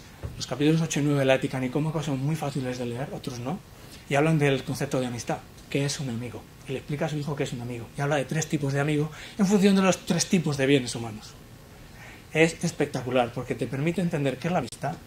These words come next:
explicárselo a tu hijo, y encima saber que los bienes humanos al menos son de tres tipos.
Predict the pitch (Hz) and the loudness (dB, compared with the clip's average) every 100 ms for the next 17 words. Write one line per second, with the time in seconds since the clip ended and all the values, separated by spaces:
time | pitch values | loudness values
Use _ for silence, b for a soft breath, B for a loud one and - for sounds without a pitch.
0 | - - 139 165 170 143 160 131 123 151 | -10 -6 -4 -2 -2 -2 -2 -4 -8 -8
1 | - B B - 131 - 160 147 156 B | -10 B B -4 -4 0 2 2 -2 B
2 | B B B - 131 139 135 131 131 143 | B B B -2 0 0 0 0 2 2
3 | 143 143 135 139 127 127 139 139 123 117 | 2 0 0 0 0 0 0 0 -4 -4
4 | - - - - | -8 -12 -14 -14